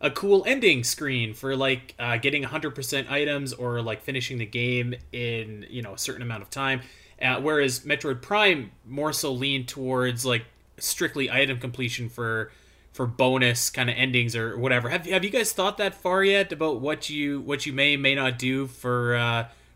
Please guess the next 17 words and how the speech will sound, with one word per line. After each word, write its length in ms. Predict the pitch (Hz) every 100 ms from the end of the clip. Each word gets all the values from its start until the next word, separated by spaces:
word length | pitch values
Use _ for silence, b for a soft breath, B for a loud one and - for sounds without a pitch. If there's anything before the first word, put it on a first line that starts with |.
| -
for 120 | 143
something 360 | 123 151 147 127
similar? 380 | - 147 175
Are 60 | 165
you 80 | 127
just 200 | 135 -
gonna 200 | 147 123
kinda 220 | - 127
keep 260 | - 156 147
it 160 | 135 135
as 160 | 127
it 80 | 135
was 220 | 127 131
in 60 | 123
Metroid 300 | 127 120 110
Prime, 400 | 123 131 160 131
or 300 | 117 110